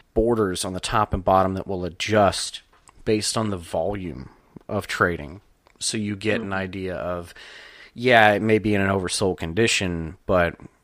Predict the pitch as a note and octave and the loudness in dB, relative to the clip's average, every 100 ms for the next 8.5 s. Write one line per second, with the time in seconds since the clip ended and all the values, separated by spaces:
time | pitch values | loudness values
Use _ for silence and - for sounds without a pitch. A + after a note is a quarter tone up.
0 | _ _ G2+ F#2 F#2 F#2+ F#2 F2+ F2+ - | _ _ -6 4 6 6 2 -2 -2 -4
1 | - F#2+ F#2+ G2 - - E2+ - - A2+ | -2 0 0 -2 -4 -8 -6 -4 4 4
2 | F2 - - A#2 F#2+ F2 G2 G#2 G2 F#2+ | 4 -4 -4 -2 0 -2 0 0 2 0
3 | F2 G2 G#2 F#2 E2+ D#2 - F2 D#2 - | 0 0 2 0 -2 -4 -6 -8 -8 0
4 | F#2+ F#2 - F2 E2+ E2 - E2 F#2 - | 4 4 2 -6 -4 -6 -6 -6 -4 -2
5 | - A#2 G2+ F#2+ - G2+ G2+ F#2 F2+ G2+ | -2 0 0 0 -2 0 0 -2 -4 -6
6 | F#2+ F#2 F2+ D2 - _ A2 G#2 F2+ F2 | -4 -2 -4 -8 -12 _ -4 -2 -2 -4
7 | - F#2 F2 - F#2 F2+ - F#2 E2+ F2+ | -2 -4 -4 -8 -6 -2 0 -2 -2 -2
8 | D#2+ E2+ D2 - - | -2 -4 -8 -10 -10